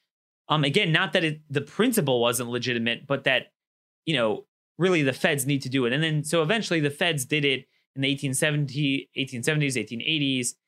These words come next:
And that's when they started passing laws to bar, um, poor, paupers, lunatics, all the words they used back then. Um, in other words,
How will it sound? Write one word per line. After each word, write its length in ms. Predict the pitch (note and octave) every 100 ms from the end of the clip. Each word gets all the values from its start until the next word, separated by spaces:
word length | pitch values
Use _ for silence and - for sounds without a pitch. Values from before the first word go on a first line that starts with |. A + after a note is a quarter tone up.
| _ _ _ -
And 140 | D3
that's 200 | F3 F3+
when 120 | F3+
they 100 | D#3+
started 340 | D3+ D#3 C#3+ B2+
passing 440 | D3 C#3 - B2+
laws 400 | B2+ C#3 B2+ B2
to 120 | -
bar, 540 | B2 C3+ B2 A#2 A2 G2 _ _ _ _ _ -
um, 220 | G#2 F#2
poor, 560 | - G#3 E3+ C3+ A2+ -
paupers, 600 | - D#3+ D3+ C3+ B2 A2+
lunatics, 920 | B2 D#3 C#3+ D3 B2+ A#2+ - - - - _ _ _ _ -
all 180 | C3+
the 120 | C#3+ C3
words 360 | B2+ C#3 C3
they 100 | A#2+
used 320 | A#2+ C3+ A#2
back 260 | A#2+ A2 A2
then. 420 | C3+ C3 A2+ G#2+ - _ _ _ _ -
Um, 300 | A#2 A2+ A2
in 120 | A2+
other 160 | C#3 C3+
words, 320 | B2+ A#2+ -